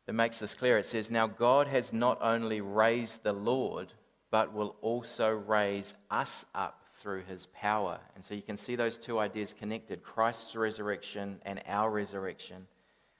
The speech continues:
Uh, and in First Corinthians fifteen twenty, Paul gives a, another helpful explanation, and he says, he says, "But now Christ has been raised from the dead," and he uses this term, he says,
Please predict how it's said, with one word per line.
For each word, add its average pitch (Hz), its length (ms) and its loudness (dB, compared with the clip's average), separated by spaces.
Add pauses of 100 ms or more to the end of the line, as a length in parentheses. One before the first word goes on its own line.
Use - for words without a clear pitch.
(220)
Uh, 98 220 -2
and 104 100 -2
in 107 80 -2
First 131 300 -4
Corinthians 110 340 -4
fifteen 110 400 -6
twenty, 110 420 -4 (920)
Paul 120 180 0
gives 110 220 -2
a, 104 100 4
another 110 420 2
helpful 107 440 -2
explanation, 101 720 -2
and 101 120 -4
he 101 60 -4
says, 101 420 -2 (2000)
he 104 80 -10
says, 113 260 2
"But 104 200 6
now 120 180 6
Christ 127 540 2
has 131 100 -2
been 113 180 -4
raised 113 360 2
from 110 200 -2
the 98 100 0
dead," 98 420 0
and 101 100 -4
he 104 80 -4
uses 107 400 -10
this 107 160 -10
term, 110 240 -6
he 101 60 -4
says, 101 280 -8